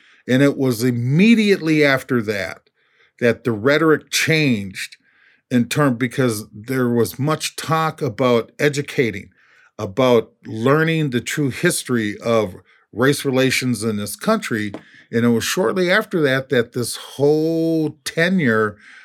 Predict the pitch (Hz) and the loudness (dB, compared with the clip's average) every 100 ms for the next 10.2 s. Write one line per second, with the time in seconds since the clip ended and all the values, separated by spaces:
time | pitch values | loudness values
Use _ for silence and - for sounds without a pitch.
0 | _ 110 117 104 120 113 113 104 92 - | _ -2 0 2 2 2 2 2 -2 -8
1 | _ - 127 110 117 117 113 113 135 127 | _ -20 -8 -2 0 0 -2 -4 -2 0
2 | 113 110 95 - _ _ _ _ 113 120 | 0 -2 -4 -12 _ _ _ _ -4 -4
3 | 165 156 135 110 147 175 170 151 127 120 | 0 0 0 2 4 4 4 2 4 2
4 | 113 107 104 98 110 107 104 113 120 - | 2 0 -2 0 2 2 0 -2 -4 -12
5 | _ _ - 117 135 135 131 - 101 - | _ _ -4 0 0 0 -2 -6 -16 -8
6 | 127 120 120 127 123 113 95 - _ - | -2 0 0 0 2 2 -2 -10 _ -6
7 | 123 113 113 - 151 147 143 123 - - | -6 -4 -8 0 0 0 -2 -4 -4 -2
8 | 180 185 147 139 143 143 135 135 139 147 | -2 -2 -4 -2 0 0 0 -2 -2 0
9 | 139 143 - 117 127 123 127 123 - 156 | 2 0 0 0 2 2 -2 -2 -2 0
10 | 143 | 0